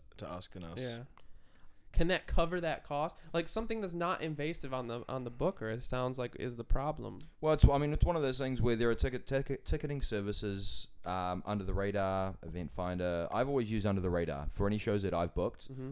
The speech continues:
Speaker 3: I advertise tickets, I sell tickets through Under the Radar
Speaker 2: Yeah.
Speaker 3: because it's free to sell tickets.
Speaker 2: Cool.
Speaker 3: Um, they do, they reach thousands, tens of thousands of people around the country.
Speaker 2: I certainly know about it.
Speaker 3: Yeah, exactly. They've got, you know, they send out a weekly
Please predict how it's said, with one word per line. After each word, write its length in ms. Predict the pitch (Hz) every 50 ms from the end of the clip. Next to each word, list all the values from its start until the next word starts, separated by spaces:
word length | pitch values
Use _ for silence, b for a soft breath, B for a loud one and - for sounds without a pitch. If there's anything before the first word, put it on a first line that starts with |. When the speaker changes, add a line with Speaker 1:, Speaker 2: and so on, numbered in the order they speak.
| 143 -
Speaker 3:
I 360 | - 90 92 95 95 92 90 80 -
advertise 480 | 82 92 87 95 82 - 90 85 85 -
tickets, 340 | - 95 80 92 87 -
I 100 | 82 80
sell 220 | - - - 98 95
tickets 320 | - - 90 - 87 80 -
through 160 | - 85 82
Under 120 | 82 82 80
the 100 | 80 80
Radar 360 | 80 78 73 69 65 65 - - -
Speaker 2:
Yeah. 200 | 131 131 127 123 127 -
Speaker 3:
because 340 | 104 98 - 98 92 87 -
it's 360 | 87 95 - - - - - -
free 280 | - - 135 139 143
to 80 | 120 104
sell 240 | - - 107 95 90
tickets. 560 | - - 87 87 85 101 - - - - - b b b b b b b b
Speaker 2:
Cool. 320 | b - 131 123 123 127 -
Speaker 3:
Um, 680 | 90 90 90 90 90 90 90 90 90 90 90 90 87 76
they 160 | 104 98 95
do, 280 | 92 - 110 104 104 101 95 -
they 180 | 104 98 95 92 - - - - - - -
reach 480 | - 87 90 98 101 95 - - - - - - - - - - -
thousands, 420 | - 113 104 113 113 - 107 98 -
tens 220 | - 147 139 120
of 80 | 120 101
thousands 340 | - 107 95 95 92 98 87
of 80 | 92 85
people 300 | - 92 - - 107 101
around 220 | 90 90 87 80
the 40 | 76
country. 400 | - 85 82 80 - 80 85 117
Speaker 2:
I 80 | - 123
certainly 280 | 127 - - 67 101 120
know 140 | 120 117 117
about 220 | 117 123 127 135
it. 120 | 127 113 - - -
Speaker 3:
Yeah, 160 | 113 120 113 101
exactly. 520 | 92 90 90 92 101 104 95 92 - 87 82
They've 200 | 90 92 90 87
got, 140 | - 107 92
you 60 | 92
know, 80 | 90 87
they 120 | 87 92 90
send 260 | - - 117 110 107
out 140 | 104 101 95
a 40 |
weekly 580 | 92 90 98 95 - 95 95 92 90 87 87 85